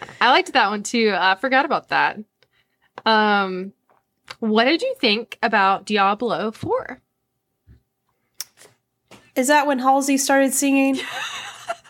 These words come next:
Speaker 2: Was that her?
Speaker 1: Yeah, that was
Speaker 2: Okay.
Speaker 1: weird. That was weird.
Speaker 2: <laughs>
Speaker 1: Uh,
Speaker 2: I sort of got lost, and I forgot something got announced at that time.
Speaker 1: Yeah. So I've never played a Diablo game. Have you played any of the Diablo games?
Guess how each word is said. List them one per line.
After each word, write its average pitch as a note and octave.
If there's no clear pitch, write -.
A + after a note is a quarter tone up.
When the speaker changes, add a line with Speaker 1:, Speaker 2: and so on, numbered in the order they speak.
Speaker 2:
Was D#4+
that D#4
her? E4
Speaker 1:
Yeah, A#4+
that C5
was B4+
Speaker 2:
Okay. F4+
Speaker 1:
weird. F#4+
That C5
was G#4
weird. D4+
Speaker 2:
<laughs> -
Speaker 1:
Uh, G#4
Speaker 2:
I E4
sort C#4+
of A#3+
got A#3
lost, A3
and G3
I G3
forgot G3
something G3+
got G3+
announced G#3
at F3
that D#3+
time. F3
Speaker 1:
Yeah. A#3
So -
I've E4
never F4
played E4
a C4
Diablo G#3
game. F3
Have G#3
you A3
played C4
any C#4
of C4+
the C4+
Diablo C4+
games? D4